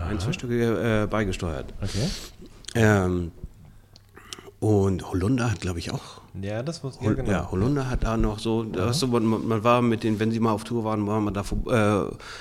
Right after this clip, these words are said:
Speaker 2: hat man
Speaker 1: Mhm.
Speaker 2: die besucht auf, äh, Tour und mal ausgetauscht und sag mal, „Hier, wir wollen hier eine Platte machen.
Speaker 1: Mhm.
Speaker 2: Habt ihr noch Instrumentals?“ Und so mal durchhören und sagen, „Der ist geil, der, das ist ein guter Beat, hier, den, darauf solltest du rappen.“
Speaker 1: Mhm.
Speaker 2: Dann, und dann hatten wir halt unsere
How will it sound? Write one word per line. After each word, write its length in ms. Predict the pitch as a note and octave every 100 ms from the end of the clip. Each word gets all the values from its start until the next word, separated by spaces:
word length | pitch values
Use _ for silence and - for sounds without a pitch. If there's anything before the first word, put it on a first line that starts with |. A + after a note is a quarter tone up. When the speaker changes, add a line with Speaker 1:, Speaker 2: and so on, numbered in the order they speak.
| - -
Speaker 2:
hat 120 | G2+
man 120 | G#2+
Speaker 1:
Mhm. 20 |
Speaker 2:
die 80 | G2
besucht 420 | F#2+ G2 A2 -
auf, 220 | E2 -
äh, 160 | - F#2
Tour 460 | - G#2 G2+ G2+ E2+
und 100 | F#2
mal 220 | F#2+ F#2+
ausgetauscht 560 | F#2 - - F#2 F2
und 80 | E2+
sag 100 | F#2
mal, 80 | F#2
„Hier, 220 | F#2+ F2+
wir 100 | F#2
wollen 220 | F#2+ G2
hier 100 | F2+
eine 140 | F2+ E2+
Platte 240 | G#2 G2
machen. 380 | F#2 E2 E2+ F#2 F2+ - - -
Speaker 1:
Mhm. 220 | G#2 F3
Speaker 2:
Habt 160 | - -
ihr 40 | F#2
noch 120 | G2
Instrumentals?“ 800 | F2 F#2+ G2 F2+ F#2 F#2 F2 -
Und 160 | E2
so 480 | F2+ E2 E2 F2+ - -
mal 240 | - - F#2
durchhören 520 | F#2 F#2+ - F2+ E2+
und 80 | E2+
sagen, 200 | F#2 E2
„Der 180 | F#2
ist 140 | E2 -
geil, 220 | D2 -
der, 120 | E2
das 280 | - F2 -
ist 140 | D#2+ E2
ein 40 |
guter 200 | E2 D2+
Beat, 260 | D#2 D2+ -
hier, 160 | C#2+
den, 240 | D2+ F#2+ D#2
darauf 320 | E2+ F2 -
solltest 300 | D#2+ D#2 E2+
du 60 |
rappen.“ 320 | D#2 F#2+ A2+ A#2
Speaker 1:
Mhm. 300 | A2+ - F#2
Speaker 2:
Dann, 260 | G2+ A2 G2
und 140 | F#2
dann 160 | F2+ E2+
hatten 180 | F2+
wir 220 | F2 E2+ E2+
halt 160 | E2
unsere 500 | D#2+ D#2 D2+ C#2 C#2